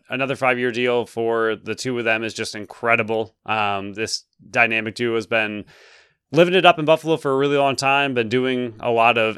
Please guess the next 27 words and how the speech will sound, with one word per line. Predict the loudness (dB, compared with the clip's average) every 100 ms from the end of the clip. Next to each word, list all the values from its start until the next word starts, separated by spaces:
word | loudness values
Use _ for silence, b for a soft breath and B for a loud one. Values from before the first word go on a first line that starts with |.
| -4
extremely | -6 -6 -10 -10 -8 -4 -2 -4 -2
good | -2 -2
things. | -2 0 -2
This | -6 -4
team | -4 -4
has | -2
been | 0 0 0 -6 -10 -10
lights | -4 0 0 2
out | 2 2
for | 0
the | -2
last | -2 -2
few | -6
years. | -2 -2 -2
I | -4
know | -6
they're | -8
struggling | -8 -4 -4 -4
a | -4
little | -2 0
bit | 2 2
right | 0 0
now, | 0 2 0
but | 0 2 2 0
they'll | -4
be | -2 -4
okay. | -4 -6